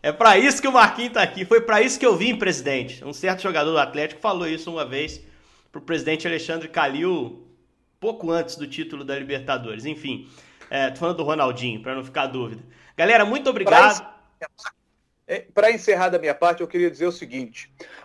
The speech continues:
Speaker 2: que o nome dele é Givanildo. Ele parece, assim, aquele simples mortal, mas quando ele veste o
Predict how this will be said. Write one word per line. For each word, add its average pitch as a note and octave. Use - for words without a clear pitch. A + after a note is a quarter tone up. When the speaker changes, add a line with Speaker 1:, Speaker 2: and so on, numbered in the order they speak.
Speaker 2:
que -
o G#3
nome G#3
dele A3
é F#3+
Givanildo. F#3+
Ele B3
parece, -
assim, -
aquele F#3
simples A3+
mortal, F#3+
mas D#3+
quando G#3+
ele D#3
veste A2+
o A#2+